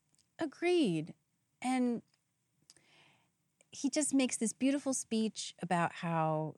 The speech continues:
he's glad that everyone's together and that he hopes that they're together for another fifty years. And again, Rose is so proud. And then when he's done, she literally, like, puts her head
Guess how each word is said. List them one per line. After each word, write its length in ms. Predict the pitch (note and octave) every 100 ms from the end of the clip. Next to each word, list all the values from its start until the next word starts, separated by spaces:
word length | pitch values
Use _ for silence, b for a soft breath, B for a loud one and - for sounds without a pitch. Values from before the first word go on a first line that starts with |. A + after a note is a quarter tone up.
| _
he's 120 | -
glad 220 | - B3 C4
that 80 |
everyone's 360 | B3+ A3+ A#3 A3
together 600 | G#3+ F#3+ F#3+ F#3 F3+ F3+
and 120 | E3
that 80 | D#3+
he 60 | D#3+
hopes 240 | F3+ G#3+
that 80 | G#3
they're 80 | F#3+
together 420 | F3+ E3+ D#3+ D#3+
for 160 | D#3+ D#3
another 280 | D#3 D#3+ E3
fifty 360 | - D#3 -
years. 600 | D3+ C3+ C3 B2+ B2+ - _ _ _ _ -
And 80 | E3
again, 420 | D#3 D3+ D3 D3 b b b b
Rose 280 | F3+ F#3+ F#3+
is 100 | F#3
so 180 | - G3+
proud. 500 | G3 - E3 E3 E3
And 120 | E3+ A3
then 100 | A3+
when 100 | B3
he's 140 | B3
done, 280 | G3 A3 A3
she 180 | - A3
literally, 420 | G#3+ B3+ C#4 C4+
like, 240 | B3 A3+
puts 240 | - C4 -
her 100 | A#3
head 540 | G3+ A#3+ A#3 G#3 G3